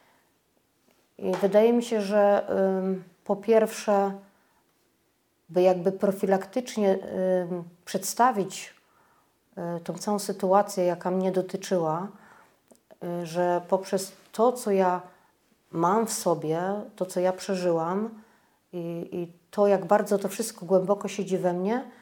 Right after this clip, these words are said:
y, będzie miało gdzieś też odbiór na zewnątrz, tak? Czyli, e, ogląda mnie ktoś, kto tego samego doświadczał,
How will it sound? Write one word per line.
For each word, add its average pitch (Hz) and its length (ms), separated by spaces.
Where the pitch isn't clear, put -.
y, 185 240
będzie 214 340
miało 208 260
gdzieś 196 280
też 202 180
odbiór 190 520
na 185 160
zewnątrz, 165 500
tak? 190 200
Czyli, 185 220
e, 185 200
ogląda 190 500
mnie 185 200
ktoś, 196 320
kto - 200
tego 180 220
samego 175 420
doświadczał, 208 1080